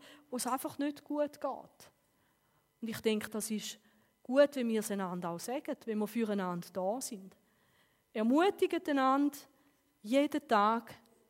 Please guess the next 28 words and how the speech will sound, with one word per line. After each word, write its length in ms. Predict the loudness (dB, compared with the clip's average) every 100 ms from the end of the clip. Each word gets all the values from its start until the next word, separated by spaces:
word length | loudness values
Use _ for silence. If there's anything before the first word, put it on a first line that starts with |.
| _
solange 600 | -6 -2 2 2 0 -4 -4
das 260 | -4 -4 2
heute, 420 | 2 2 -6 -20 _ _ -10
von 180 | -6
dem 300 | 0 0 0
die 60 | -6
Schrift 500 | -4 -2 -2 -6 -20
spricht, 640 | -18 -6 -2 -2 -4 -10 -8
noch 140 | -8
dauert. 580 | -6 -6 -8 -10 -18 -20 _ _ _ _ -20 _ _ -20 _ _ _ -6
Es 180 | -2
gibt 220 | 0 0 0
einen 80 |
Moment, 520 | 2 4 4 4 0 0
wo 80 |
das 220 | 0 0 -2
heute 240 | -4 -4
vorbei 480 | -8 -6 -4 -4 -4
ist. 300 | -6 -10 -14 _ _ _ _ _ _ _ -10
Und 120 | -2
da 80 | 0
wird 280 | 0 0 2
dann 200 | 2 2
sein, 280 | 0 -2 -6 -14 -8
wenn 160 | -6
Jesus 400 | -4 -4 -6 -8
wieder 180 | -10 -10
kommt. 500 | -8 -6 -6 -8 -16